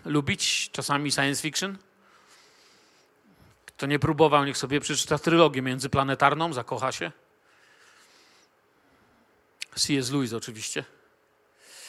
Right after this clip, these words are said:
I dalej rozważania idą, że pomimo, że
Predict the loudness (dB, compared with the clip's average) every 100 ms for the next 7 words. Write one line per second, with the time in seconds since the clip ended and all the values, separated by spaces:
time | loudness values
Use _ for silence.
0 | -20 -20 -20 _ _ _ _ _ _ -20
1 | -20 -20 -20 _ _ -20 -20 -20 -20 -20
2 | -20 -14 2 6 10 10 10 8 8 8
3 | 8 8 8 8 6 6 2 6 6 8
4 | 8 8 6